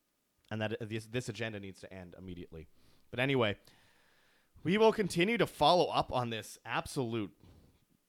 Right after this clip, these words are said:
insane story. I thought it was a, I thought it was <laughs> satire at first when I first heard it, and then I'm like, "No, all the mainstream medias are talking about it today."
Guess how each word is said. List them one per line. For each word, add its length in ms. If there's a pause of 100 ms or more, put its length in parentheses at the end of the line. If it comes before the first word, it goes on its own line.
(140)
insane 840
story. 320
I 80
thought 160
it 40
was 140
a, 160
I 140
thought 140
it 40
was 100
<laughs> 120
satire 480
at 100
first 300
when 80
I 40
first 260
heard 180
it, 40
and 80
then 80
I'm 60
like, 160
"No, 240
all 140
the 80
mainstream 320
medias 260
are 40
talking 280
about 160
it 100
today." 340